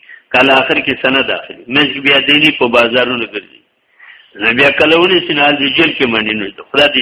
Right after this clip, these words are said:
جیل نه راوباسي نه، سبق قضا کوي. <clears throat> پوه شوې؟ طالب په بازار کې ګرځي،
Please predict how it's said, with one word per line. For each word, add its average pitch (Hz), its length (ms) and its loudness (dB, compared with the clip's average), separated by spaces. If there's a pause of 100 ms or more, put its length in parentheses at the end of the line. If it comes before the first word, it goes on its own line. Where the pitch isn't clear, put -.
جیل 135 160 0
نه 113 60 -2
راوباسي 107 540 -2
نه، 76 140 -16 (400)
سبق 117 280 0
قضا 90 240 -6
کوي. - 220 -14 (800)
<clears throat> 110 380 0
پوه 120 120 2
شوې؟ - 260 -4 (420)
طالب 135 360 2
په 143 80 2
بازار 135 440 2
کې 156 280 -4
ګرځي، 170 320 0